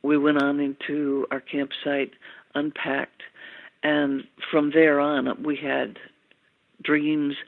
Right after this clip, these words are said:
Um, I had this fear of going to sleep, of being alone, like, out in the desert, uh,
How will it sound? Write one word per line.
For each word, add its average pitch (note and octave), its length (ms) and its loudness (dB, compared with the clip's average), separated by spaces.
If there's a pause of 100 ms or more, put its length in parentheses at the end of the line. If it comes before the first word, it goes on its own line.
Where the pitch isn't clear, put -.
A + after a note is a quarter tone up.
(500)
Um, B2 460 -6 (120)
I G#2+ 160 4
had C3+ 320 -4
this C3 120 -6 (920)
fear D3+ 460 4 (600)
of C3 360 -2 (280)
going B2+ 240 0
to B2 60 -12 (180)
sleep, C#3+ 360 0
of C3 160 -2 (120)
being C#3+ 300 0
alone, C#3 680 2 (120)
like, A#2+ 260 0
out A2+ 260 6
in B2 60 -10
the C3+ 80 0
desert, A#2+ 540 0 (340)
uh, A2+ 120 -10